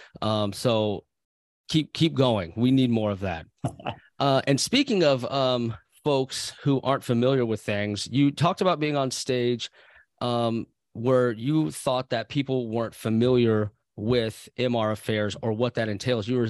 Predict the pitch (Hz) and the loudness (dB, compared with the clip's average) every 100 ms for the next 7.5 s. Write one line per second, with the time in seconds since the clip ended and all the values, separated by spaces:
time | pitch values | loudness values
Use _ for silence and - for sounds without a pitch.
0 | 110 113 127 117 120 113 113 113 107 120 | -2 0 0 0 -2 -2 0 0 0 -2
1 | 107 113 - 117 113 113 110 107 107 117 | -2 -4 0 0 0 -2 -2 -2 0 0
2 | 113 113 113 110 123 127 110 117 143 107 | 2 0 0 0 0 0 2 2 2 0
3 | 98 _ _ _ - 123 - 143 113 151 | -6 _ _ _ -4 -2 2 2 4 4
4 | 139 131 127 139 110 110 123 135 113 107 | 4 2 2 2 2 0 -2 -2 -2 0
5 | 127 113 113 131 98 - - - - - | 0 2 2 0 -2 -12 -18 -20 -20 -20
6 | _ - 131 127 120 - - 160 175 147 | _ -6 -2 0 -2 -4 0 2 2 2
7 | 170 190 110 - | 2 2 0 -4